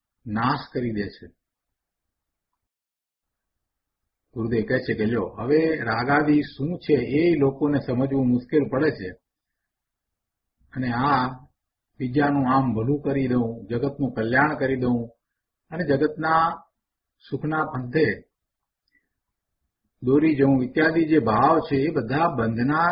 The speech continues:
કારણરૂપ રાગાદિ ભાવ છે. આ વાત આપણે ગઈકાલે કરી હતી, ફરીથી લઈએ છીએ કે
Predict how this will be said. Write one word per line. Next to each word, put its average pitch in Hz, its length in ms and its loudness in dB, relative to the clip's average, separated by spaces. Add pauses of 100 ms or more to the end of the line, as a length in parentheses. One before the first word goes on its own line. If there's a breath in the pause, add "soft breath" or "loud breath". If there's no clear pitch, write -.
(100)
કારણરૂપ 147 680 -2
રાગાદિ 123 520 0
ભાવ 104 360 -4
છે. - 180 -20 (2250)
આ 131 160 -4
વાત 120 200 -2
આપણે 117 240 -4 (120)
ગઈકાલે 107 360 -4
કરી 151 280 -2
હતી, 131 220 -6 (1500)
ફરીથી 120 360 -4
લઈએ 107 240 -4
છીએ - 180 -8 (800 loud breath)
કે 190 60 2